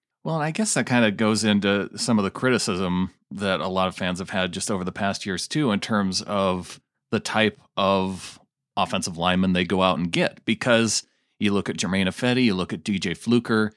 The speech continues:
uh, and even Justin Britt to an extent, you know, these were,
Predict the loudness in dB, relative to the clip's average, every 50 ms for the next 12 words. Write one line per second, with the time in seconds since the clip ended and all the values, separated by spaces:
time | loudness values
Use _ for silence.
0 | _ _ _ _ -2 0 0 2 2 2 2 2 2 2 2 4 2 0 0 -4
1 | -2 0 -2 -2 -2 -2 -2 0 0 0 -2 -4 -4 -2 0 0 0 0 -2 -4
2 | -4 -2 -4 -4 0 2 4 4 4 2 0 0 2 2 4 4 2 2 0